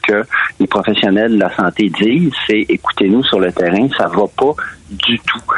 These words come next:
Alors, tous les signaux d'alarme là, que les médecins d'urgence lancent depuis des mois en disant « Ça marche pas, ça va pas », ça se rendra même plus au ministre, ça va passer par Agence Santé Québec qui va être dirigée par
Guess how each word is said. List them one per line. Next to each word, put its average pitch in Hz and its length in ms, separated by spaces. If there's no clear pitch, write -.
Alors, 104 220
tous - 100
les 160 120
signaux 139 280
d'alarme 120 420
là, 107 100
que 101 140
les 92 140
médecins 98 420
d'urgence 110 600
lancent 107 380
depuis - 340
des 92 200
mois 101 300
en 110 40
disant « 98 300
Ça 101 100
marche 98 260
pas, 127 220
ça 110 100
va 95 160
pas », 160 200
ça 101 120
se - 80
rendra 113 280
même 135 280
plus - 140
au 147 60
ministre, 110 440
ça 101 100
va 101 120
passer 101 340
par 104 200
Agence 131 420
Santé 104 300
Québec 101 380
qui - 60
va 95 160
être 87 80
dirigée 120 500
par 113 400